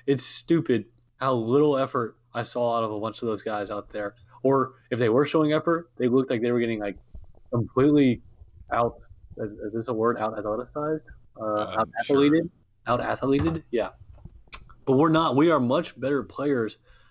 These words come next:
Speaker 1: on paper than these Baylor, these Iowa State, these Kansas, these Kansas State teams. But these te-, these guys, like, truly don't care.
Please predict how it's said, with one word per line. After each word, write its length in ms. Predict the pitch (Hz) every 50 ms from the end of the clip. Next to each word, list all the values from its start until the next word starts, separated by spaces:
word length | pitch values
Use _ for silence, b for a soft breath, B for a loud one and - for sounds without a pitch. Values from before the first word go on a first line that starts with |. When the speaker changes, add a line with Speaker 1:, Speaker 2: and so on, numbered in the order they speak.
| b b b
Speaker 1:
on 200 | - 127 131 117
paper 520 | 110 - 131 131 127 - 113 98 95 - _ _ _ _ _
than 160 | - 120 113
these 240 | 117 120 120 107 -
Baylor, 520 | - _ - 117 120 120 113 110 107 104
these 180 | 101 110 113 107
Iowa 300 | - 113 113 113 110 104
State, 380 | - - - 123 117 110 107 104
these 180 | 107 107 107
Kansas, 600 | - - - 131 123 123 117 110 107 101 92 -
these 180 | - 117 110 110
Kansas 380 | - - 131 127 123 113 107
State 360 | - - - 117 110 107 107 - _ _ _ - - - _ _
teams. 600 | - - - 190 196 175 135 110 101 95 - - B B B B B B B B B B _ -
But 160 | 151 135 - - _ - - - - - _ _ _ - _
these 160 | - 160 143
te-, 240 | - - - 185 180
these 160 | 147 147 139
guys, 240 | 123 160 170 180 165
like, 160 | 160 139 113 -
truly 380 | - - - 160 175 180 165
don't 260 | 127 127 135 143 127 -
care. 400 | - - 117 123 151 165 170